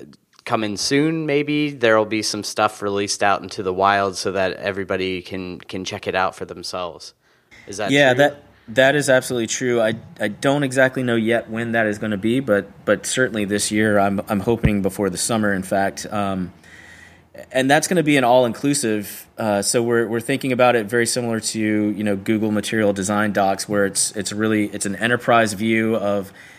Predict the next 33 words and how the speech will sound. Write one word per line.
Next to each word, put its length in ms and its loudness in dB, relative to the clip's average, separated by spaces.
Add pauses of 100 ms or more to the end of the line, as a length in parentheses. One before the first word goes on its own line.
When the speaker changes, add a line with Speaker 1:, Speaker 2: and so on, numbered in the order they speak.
Speaker 2:
not 160 4
only 180 2
design 720 0
for 340 -2
Capital 420 2
One, 240 0
the 120 0
organization, 640 -2
but, 340 0 (420)
you 100 -2
know, 100 2
the 120 -2
brand, 600 2 (460)
um, 480 -4
style 380 2
guide, 420 2
you 80 -6
know, 80 -2
tone 300 -4
of 80 -4
voice 480 0
and 100 -6
color 240 -2
palette 440 -2
and 120 -6
iconography, 580 -8
logo, 300 -4
all 160 -4
these 160 -4
things. 260 -4 (540)
Um, 540 2 (500)
we're 180 4
also 680 4